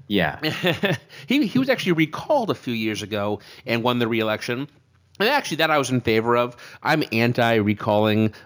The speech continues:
Speaker 2: a governor. I mean, you made that vote. I think you have to live with it, unfortunately. Uh, you know, impeachment's a different story, but, uh, you can't just be like, "I don't like the job you're doing, so I wanna recall you." I'm not,
Speaker 1: Li-,
Speaker 2: I'm not a fan.
Speaker 1: listen, without a recall, we would have never had the governator.
Speaker 2: The governator, man, and, uh,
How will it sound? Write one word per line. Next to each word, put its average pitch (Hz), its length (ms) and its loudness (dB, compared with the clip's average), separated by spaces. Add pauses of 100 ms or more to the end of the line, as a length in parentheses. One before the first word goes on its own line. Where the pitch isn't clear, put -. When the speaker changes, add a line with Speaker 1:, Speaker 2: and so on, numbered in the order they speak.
Speaker 2:
a 110 80 0
governor. 107 420 0
I 113 60 0
mean, 113 160 0
you 135 140 0
made 139 220 2
that 127 140 0
vote. 120 300 0
I 113 40 -2
think 104 220 -2
you 110 60 4
have 104 100 0
to 104 80 0
live 92 160 0
with 92 120 -2
it, 92 120 -2
unfortunately. 95 760 -2 (340)
Uh, - 80 -10
you 233 80 0
know, 170 60 0
impeachment's 185 480 -2
a 151 40 -8
different 139 240 0
story, 98 440 0
but, 101 300 0
uh, - 20 2
you 104 120 0
can't 156 200 0
just - 80 -4
be 127 60 2
like, 110 60 -2
"I 120 60 0
don't 123 100 4
like 117 120 2
the 120 80 2
job 107 260 0
you're 110 80 2
doing, 104 300 2
so 101 120 -6
I 98 40 -4
wanna 98 140 -4
recall 95 340 -6
you." 90 120 -6
I'm 98 100 -4
not, 131 100 2
Speaker 1:
Li-, 196 80 2
Speaker 2:
I'm 151 60 -4
not 180 120 0
a 147 60 0
fan. 95 300 -2
Speaker 1:
listen, 170 280 2
without 143 240 4
a 156 60 0
recall, 143 480 2
we 185 100 0
would 240 80 -4
have 139 140 2
never 131 200 2
had 147 200 2
the 185 80 0
governator. 139 640 -4 (420)
Speaker 2:
The 123 100 -2
governator, 135 560 2
man, 110 320 2
and, 107 320 0
uh, 110 300 4